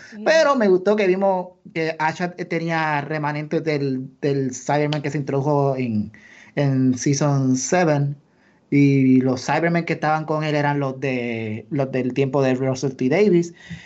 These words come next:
Speaker 2: Y a la vez introduciendo a estos nuevos Cyber Warriors, que me encantaron tanto porque le dieron como que este look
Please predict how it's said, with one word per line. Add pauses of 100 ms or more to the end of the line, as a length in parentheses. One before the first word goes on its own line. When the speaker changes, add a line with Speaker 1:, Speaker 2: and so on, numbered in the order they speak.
(160)
Speaker 2:
Y
a
la
vez
introduciendo
a
estos
nuevos
Cyber
Warriors,
que
me
encantaron
tanto
porque (120)
le
dieron
como
que
este
look